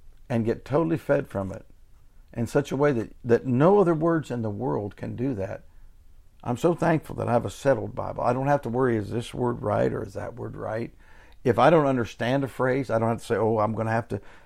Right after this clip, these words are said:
find somebody who can tell me what it says." They might not be able to tell me what it says either. The good doctor said he had passages that he was trying to write commentaries on. Some of them he sat aside for five years before he got that one passage where he could put it into words.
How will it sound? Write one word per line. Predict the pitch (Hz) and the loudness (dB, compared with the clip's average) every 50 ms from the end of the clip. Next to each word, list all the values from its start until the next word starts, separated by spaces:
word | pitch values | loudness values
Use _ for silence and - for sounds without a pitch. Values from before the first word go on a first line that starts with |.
| - - | -8 0
find | 110 113 123 113 | 2 4 4 4
somebody | 120 120 120 123 123 | 2 2 2 2 2
who | 127 | 2
can | 117 123 117 | 0 0 -2
tell | 110 131 127 | 0 0 0
me | 135 135 | 2 2
what | 135 131 143 143 | 2 2 2 2
it | 139 117 | 2 0
says." | - - 165 160 147 - - - - - - | 0 2 2 2 2 -2 -8 -16 -20 -18 -6
They | - 107 113 147 190 | 0 2 2 4 4
might | 196 143 117 113 113 | 2 0 0 0 0
not | 110 117 120 | -2 -4 -2
be | 117 117 | 0 0
able | 120 113 117 | 0 -2 -2
to | 117 | -4
tell | - 127 131 | -2 -2 -2
me | 127 | -2
what | 127 131 | -2 -4
it | 127 - | -4 -4
says | - 131 139 127 123 | -4 -2 -2 -2 -2
either. | 139 156 - - 104 95 95 - - - - - - - - - - - - - - - - - - - - - - | -4 -6 -6 -8 -12 -16 -18 -20 -20 -20 -20 -20 -20 -20 -20 -20 -20 -20 -20 -20 -20 -20 -20 -20 -20 -20 -20 -18 -10
The | - - 107 | -6 -2 0
good | 110 117 107 | 0 2 4
doctor | 107 110 135 143 - - | 6 6 6 6 4 0
said | 104 - 131 131 127 | -4 0 2 2 2
he | 135 151 160 | 4 4 4
had | 143 123 - | 4 4 4
passages | - 117 113 120 113 - 123 110 110 127 120 101 | 4 4 4 4 2 0 -4 -6 -6 -6 -6 -4
that | 107 110 104 | -4 -2 -2
he | 113 127 | -2 -2
was | 117 113 98 | -2 -4 -4
trying | - - 123 127 120 | -2 0 2 2 2
to | 117 | 2
write | 120 127 107 - - | 2 2 0 0 0
commentaries | 131 131 156 156 147 - 120 117 117 104 | -2 0 0 -2 -4 -4 -4 -4 -4 -2
on. | 120 131 139 - - - - - - | -2 -4 -4 -4 -8 -16 -20 -20 -12
Some | - - 143 | -4 0 2
of | 165 175 | 2 2
them | 151 | 2
he | 127 123 | 0 0
sat | - - 131 127 | 0 0 0 0
aside | 123 - - 135 139 135 - | -2 -2 -2 -2 -2 -2 -2
for | - 120 | -4 -10
five | 98 - - 127 139 156 160 160 147 | -8 -2 2 4 6 6 6 6 4
years | 151 160 165 175 165 143 107 95 | 4 2 2 2 2 0 -2 -4
before | - - 104 - - - 113 | -6 -8 -8 -6 -4 -4 -2
he | 113 107 | -2 0
got | 107 98 - - | 0 -2 0 0
that | 117 110 - | -2 -2 -2
one | - 120 117 110 | -4 -6 -6 -6
passage | - 117 107 101 - - - - - - - - - - - - - - - - - - - | -6 -8 -8 -8 -8 -10 -14 -16 -16 -18 -20 -20 -20 -20 -20 -20 -20 -20 -20 -20 -20 -14 -4
where | - 110 104 101 | 2 4 4 4
he | 98 | 4
could | - 101 92 | 2 -4 -4
put | - 101 104 107 | -2 -2 -2 -2
it | 92 - | -4 -6
into | - 107 | -8 -12
words. | 101 - - - - - - | -12 -12 -12 -14 -14 -16 -20